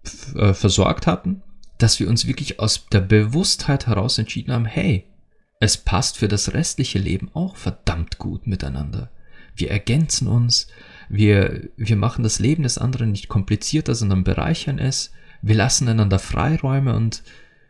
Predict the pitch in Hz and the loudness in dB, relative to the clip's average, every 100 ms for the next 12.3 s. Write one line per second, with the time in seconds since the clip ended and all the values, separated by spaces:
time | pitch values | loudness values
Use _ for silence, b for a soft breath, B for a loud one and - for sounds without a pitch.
0 | B _ 98 113 131 - 127 127 - 127 | B _ -2 0 0 -2 -2 -2 0 -2
1 | - - 139 127 - 117 120 151 139 110 | -2 0 0 0 -2 0 2 4 4 2
2 | - 127 160 123 110 117 127 135 - B | 0 0 2 0 -2 -4 -2 -4 -6 B
3 | B - 117 120 135 147 - 101 110 135 | B 0 2 4 2 0 -2 0 2 2
4 | 120 123 120 - 113 98 139 - 117 - | 2 2 2 0 0 0 2 2 2 2
5 | 110 - 143 151 110 95 82 107 113 101 | 0 0 -2 0 0 0 -2 -4 -4 -2
6 | - - 98 98 156 - 127 143 - - | 0 2 4 2 2 0 -2 -4 -8 -6
7 | 113 - 101 110 131 - 107 110 - 107 | -6 -6 -4 -2 -2 -2 -2 -2 -2 -2
8 | 113 110 110 95 98 107 98 131 156 - | -2 0 0 0 2 0 0 -2 -2 -4
9 | - - - 120 123 123 - b b b | -6 -6 -4 -2 0 -2 -8 b b b
10 | b b b b - - 107 120 120 127 | b b b b -2 0 2 2 2 0
11 | 107 104 113 120 104 107 113 - - - | 0 0 0 0 0 0 0 0 -4 -6
12 | - - - | -14 -18 -18